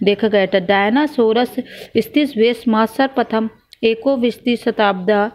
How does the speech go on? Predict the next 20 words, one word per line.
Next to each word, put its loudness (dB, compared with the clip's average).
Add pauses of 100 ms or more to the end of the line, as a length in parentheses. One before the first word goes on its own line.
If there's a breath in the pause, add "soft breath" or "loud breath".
(1040 soft breath)
परे 2
चिंतवंता 0
जनाना -2
मध्य, -2
यानी 2
लोगों 2
ने 0
डायनासोर 0
थे 4
जो 2 (300 loud breath)
इस -2
विशेष 2
तौर 0
पर -2
सबसे -4
पहले 0
वो 0 (400 loud breath)
इक्कीसवीं -2
शताब्दी -2
में -2